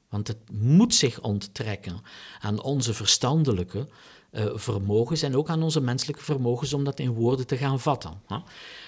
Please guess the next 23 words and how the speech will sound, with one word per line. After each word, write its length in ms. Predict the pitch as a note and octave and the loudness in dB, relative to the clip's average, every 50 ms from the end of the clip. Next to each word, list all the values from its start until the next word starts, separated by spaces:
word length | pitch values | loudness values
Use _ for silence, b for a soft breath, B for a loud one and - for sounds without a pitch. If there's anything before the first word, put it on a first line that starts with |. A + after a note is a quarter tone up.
| B B B | B B B
Maar 360 | - A2 A#2+ A#2+ A#2 - - - | 0 2 2 2 0 -2 -6 -4
muziek 600 | A2+ G#2+ A#2 A#2+ A2+ A2 - G#3 A#3 A#3 - - - - | 0 2 4 4 4 4 2 0 0 -2 -6 -16 -8 -2
sloot 520 | - - - - D3 D3+ D#3 D3+ D3+ - | 0 0 2 2 4 4 4 4 4 0
heel 540 | - A2 G2 A#2 D3+ E3 F3+ F#3+ F3 D3 - - | -6 -6 -2 0 4 6 8 8 6 6 2 -2
erg 360 | - D3 D3 C#3+ D3+ - - | -4 -2 -2 -2 -4 -6 -6
aan 460 | - B2+ C3 C#3+ D3+ D#3 D#3+ - A2+ | -4 -2 0 0 2 0 0 0 0
bij 220 | A#2 A#2+ A#2+ A#2 | 0 0 0 0
iets 260 | - - C#3+ C#3 - - | -2 -4 -2 -2 -2 -2
wat 260 | C3 B2+ B2+ - - - | -2 -4 -6 -8 -12 -12
voor 260 | G#2+ - A#2 G#2+ G#2 | -6 -4 -2 -2 0
hem 300 | A2 A2 A#2+ C3 C3 - B B B B B | 0 -2 -2 -2 -4 -6 B B B B B
eeuwigheidswaarde 1040 | - B2+ B2+ C3 B2+ B2 A2+ - F2 E2+ E2+ - - F#2 D#2+ E2 E2 F2 G#2 - F#2+ F2 - | -4 -2 0 0 0 0 -2 -4 -6 -6 -4 -4 -4 -4 -6 -6 -8 -8 -10 -10 -14 -14 -12
had. 380 | - - F2+ D2+ - - - - B B B B B B B | -10 -8 -8 -8 -8 -12 -16 -16 B B B B B B B
En 120 | B G#2+ | B -2
dat 160 | G#2+ C3+ C3+ F#3 | 0 2 6 6
is 180 | G3+ G3 G3+ | 6 6 6
net 200 | F#3 F#3 F3+ F3+ | 4 2 2 2
het 200 | D#3+ D3+ - - | 0 -4 -4 -2
punt 240 | - F3+ F3+ F3 F3+ | 2 4 4 4 4
dat 160 | D#3+ C#3+ - | 2 -2 -4
hij 160 | - C#3+ C3 A#2+ | -4 -4 -4 -4
vaak 280 | A#2 - C3 B2 A#2 - | -4 -4 -4 -4 -4 -4
op, 160 | B2 A2 - | -6 -8 -8